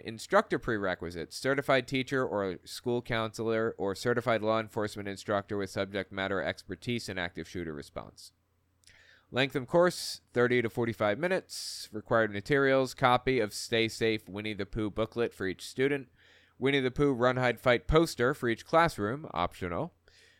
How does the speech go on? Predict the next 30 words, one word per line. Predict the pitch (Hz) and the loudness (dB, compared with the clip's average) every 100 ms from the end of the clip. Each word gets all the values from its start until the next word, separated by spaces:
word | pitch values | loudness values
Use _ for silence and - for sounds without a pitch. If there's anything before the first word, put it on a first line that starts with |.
| _ - | _ 0
Winnie | 151 180 | 2 2
the | 170 156 | 0 2
Pooh | 151 143 | 2 2
Stay | - - 131 | 0 0 2
Safe | 127 127 120 120 | 2 0 0 0
Crew | - 117 107 101 | -4 0 0 0
sticker | - - 110 - | -4 -6 -6 -4
badge | 92 90 82 82 - | -4 0 0 -2 -6
for | 92 - | -10 -6
each | 85 - - | -8 -10 -16
student, | - 80 69 67 - - _ | -8 -8 -8 -12 -16 -20 _
optional. | 73 76 - 69 60 50 _ _ _ _ _ _ _ - | -18 -16 -16 -16 -16 -18 _ _ _ _ _ _ _ 0
Lesson | 123 143 151 123 | 2 2 0 -2
plan | 143 135 127 | 0 0 -2
steps. | - - 131 - - - - - - | -4 2 2 2 -12 -14 -14 -16 -6
Before | 123 180 185 | -2 4 4
class, | - 160 151 - | 6 6 6 2
hang | 151 165 151 | 0 0 -2
Winnie | 139 156 160 | -2 -2 -2
the | 147 | -2
Pooh | 151 147 139 | 0 0 0
Stay | - 135 131 | 0 0 2
Safe | 143 131 - | 0 -2 0
poster | 135 135 - 110 | 0 0 0 -2
emphasizing | 110 127 139 131 127 123 107 | -2 -4 -2 2 2 0 -4
run, | 107 120 | -2 -2
hide, | 120 120 113 - | 0 -2 -2 0
fight | 107 101 | 0 0
concepts, | 127 123 123 104 73 - - - | -4 -4 -4 -4 -4 -8 -16 -10
optional. | 87 85 - 76 65 | -6 -6 -6 -10 -10